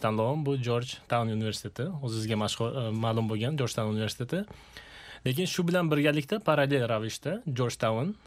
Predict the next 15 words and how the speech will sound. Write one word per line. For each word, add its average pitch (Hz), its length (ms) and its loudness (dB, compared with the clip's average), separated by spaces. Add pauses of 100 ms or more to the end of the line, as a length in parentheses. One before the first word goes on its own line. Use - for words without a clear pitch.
va 110 300 2
Maryland 117 420 0
Smith 123 300 0
Business 117 240 0
School, 151 320 -2 (440)
George 113 240 2
Washington, 135 440 0 (260)
American 123 320 2
University'ga, 110 720 0 (420)
to'rttasiga 131 600 0
parallel 117 400 0
ravishda 107 360 -4
topshirganman. 107 560 0 (640)
Bu, 131 220 2 (380)
e, - 20 0